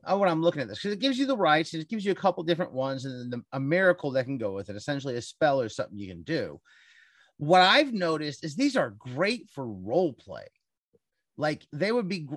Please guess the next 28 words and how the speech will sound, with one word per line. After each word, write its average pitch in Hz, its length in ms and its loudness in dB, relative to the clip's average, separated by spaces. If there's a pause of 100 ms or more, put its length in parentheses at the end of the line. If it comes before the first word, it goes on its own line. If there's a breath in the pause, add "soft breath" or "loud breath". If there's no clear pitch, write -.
like, 160 260 0
most 196 400 0
of 277 80 -8
these 196 240 -6
rights, 147 520 0
you 165 100 2
have 156 140 0
to 143 80 -8
do 131 340 -4
something 165 640 -2
or 135 160 -2
engage 123 520 -2
in 180 140 0
something 175 380 0
in 156 100 -2
a 143 60 -2
way 151 180 0
that 147 180 0
it, 143 160 -6
you'd 151 640 -10
pretty 233 220 -4
much 190 220 -2
be 160 100 -2
giving 147 300 -2
your 127 240 -2 (280 soft breath)
players 160 380 4
an 117 100 -4
adventure. 101 840 -4